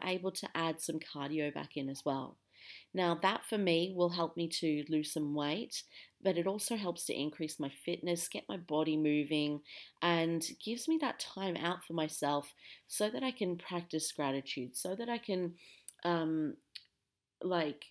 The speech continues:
experience the, the area that I'm living and climb mountains and do other fun things as well.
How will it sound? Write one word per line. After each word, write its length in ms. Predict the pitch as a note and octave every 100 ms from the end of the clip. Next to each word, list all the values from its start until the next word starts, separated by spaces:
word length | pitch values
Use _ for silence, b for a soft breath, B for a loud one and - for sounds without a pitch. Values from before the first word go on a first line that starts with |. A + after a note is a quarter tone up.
| _
experience 960 | G3 - - - F3+ A3 A3 F3 F3 -
the, 320 | - E3 C3 -
the 240 | D#3+ -
area 340 | E3+ G3 A#3+ F#3+
that 140 | E3+
I'm 180 | D#3+ D#3+
living 340 | F#3 G#3+ E3+
and 120 | C#3+
climb 280 | - F#3+ F#3+
mountains 540 | F#3 G3 A3 F#3+ F3 E3
and 160 | E3
do 160 | F#3+ G3
other 220 | E3+ E3
fun 260 | E3 D3+ D#3
things 300 | D#3 D3 C#3+
as 160 | C#3+ D3+
well. 300 | C#3 C#3